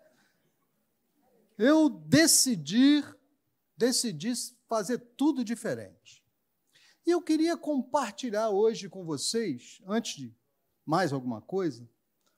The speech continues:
um texto. Um versículo só, talvez dois. Abra sua Bíblia em Daniel, capítulo um, verso dezessete. Daniel,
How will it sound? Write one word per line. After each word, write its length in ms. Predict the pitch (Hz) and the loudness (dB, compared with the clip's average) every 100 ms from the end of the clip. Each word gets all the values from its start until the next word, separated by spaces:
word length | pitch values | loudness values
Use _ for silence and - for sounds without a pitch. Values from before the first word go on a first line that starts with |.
| - | -2
um 140 | 262 | 0
texto. 500 | 269 196 170 - - _ _ _ _ _ _ _ _ _ 349 | 2 2 2 0 -12 _ _ _ _ _ _ _ _ _ -6
Um 240 | 381 311 _ - | -6 -8 _ -2
versículo 760 | 254 247 - - 269 262 214 | 2 2 2 2 2 0 -6
só, 260 | 165 - 240 | -6 -6 -4
talvez 400 | 226 202 214 156 | -2 0 -2 0
dois. 640 | 131 156 123 - - - _ _ _ - | 0 2 0 -6 -18 -20 _ _ _ 4
Abra 280 | 302 320 277 | 6 8 6
sua 260 | 277 240 | 6 4
Bíblia 400 | 165 233 262 220 | 4 2 2 2
em 100 | 208 | 2
Daniel, 840 | 190 269 247 214 220 202 135 113 _ _ _ _ _ _ _ - | 4 4 4 6 8 6 4 -4 _ _ _ _ _ _ _ 2
capítulo 840 | 196 196 - 269 277 254 247 269 | 4 4 4 2 2 2 4 4
um, 240 | 247 143 107 _ _ _ _ _ _ | 2 0 -10 _ _ _ _ _ _
verso 560 | 113 185 254 - - 233 | 2 8 8 6 -2 -6
dezessete. 1300 | 160 277 254 233 - - 214 202 - - - - _ _ _ _ _ _ _ _ _ | 0 2 4 2 2 4 4 4 -4 -14 -14 -16 _ _ _ _ _ _ _ _ _
Daniel, 920 | 127 117 247 247 233 240 233 170 - | 4 8 10 8 6 6 4 2 -4